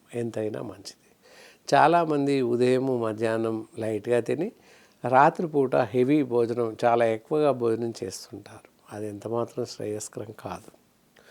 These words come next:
రాత్రి పడుకుంటాము, ఏ పని ఉండదు అని అనుకుంటారు. కానీ రాత్రి వేళల్లో పడుకుంటాం, ఎక్కడికి కదలం కనుక మనం తీసుకున్న ఆహారం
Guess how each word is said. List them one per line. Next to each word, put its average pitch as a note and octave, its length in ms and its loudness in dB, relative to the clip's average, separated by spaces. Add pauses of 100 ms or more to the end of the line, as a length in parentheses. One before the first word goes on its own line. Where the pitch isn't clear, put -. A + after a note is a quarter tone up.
(300)
రాత్రి B2+ 320 0
పడుకుంటాము, A#2 720 -2
ఏ A#2 240 0
పని A2+ 260 -6
ఉండదు A2 340 -6
అని B2+ 220 -4
అనుకుంటారు. B2 600 -6 (600)
కానీ A#2 480 -4 (560)
రాత్రి C#3+ 400 4
వేళల్లో D3+ 360 4
పడుకుంటాం, B2 680 2
ఎక్కడికి C3+ 420 -2
కదలం C#3 460 2
కనుక C3+ 320 4 (800)
మనం B2 140 -2
తీసుకున్న D#3+ 520 -2
ఆహారం A#2 840 -2